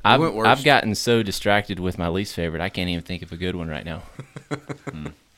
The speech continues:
Speaker 1: Uh, well, if we're going, like, secular Christmas, Sleigh Ride's pretty good.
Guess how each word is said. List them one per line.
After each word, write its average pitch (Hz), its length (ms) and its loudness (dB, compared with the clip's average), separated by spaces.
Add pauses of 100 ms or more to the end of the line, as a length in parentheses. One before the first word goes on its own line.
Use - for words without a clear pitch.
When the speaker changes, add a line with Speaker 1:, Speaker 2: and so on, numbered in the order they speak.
(760)
Speaker 1:
Uh, 92 320 -6 (260)
well, 120 180 2
if 117 100 -6
we're 120 60 -2
going, 127 520 0 (120)
like, 98 200 -4
secular 113 420 -2
Christmas, 92 420 -6
Sleigh 113 240 -2
Ride's 90 240 -4
pretty 82 200 -12
good. 82 280 -10